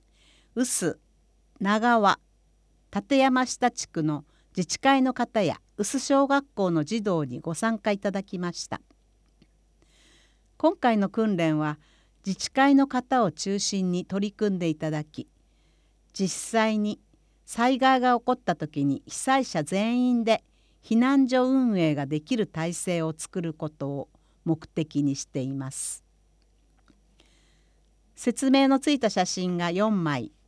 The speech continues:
掲載されています。一枚目は、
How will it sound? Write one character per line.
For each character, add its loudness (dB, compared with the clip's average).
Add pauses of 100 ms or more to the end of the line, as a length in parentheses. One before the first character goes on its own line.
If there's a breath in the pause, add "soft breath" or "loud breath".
(480)
掲 0
載 -2
さ -6
れ -4
て -10
い -2
ま -4
す。 -14 (720)
一 -4
枚 0
目 -2
は、 -2